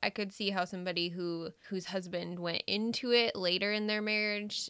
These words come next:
it could be harder. And there's definitely thing,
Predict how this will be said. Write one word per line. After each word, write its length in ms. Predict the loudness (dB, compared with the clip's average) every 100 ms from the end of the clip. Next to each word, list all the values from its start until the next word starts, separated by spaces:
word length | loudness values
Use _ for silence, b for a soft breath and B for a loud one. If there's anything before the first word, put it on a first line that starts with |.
| -6
it 140 | -6 -4
could 140 | -4
be 120 | -4
harder. 560 | 0 0 0 0 -4 -6 -10 -20 B B B B 0
And 120 | 2
there's 120 | 2
definitely 400 | 2 2 -2 -4
thing, 320 | -2 -2 -4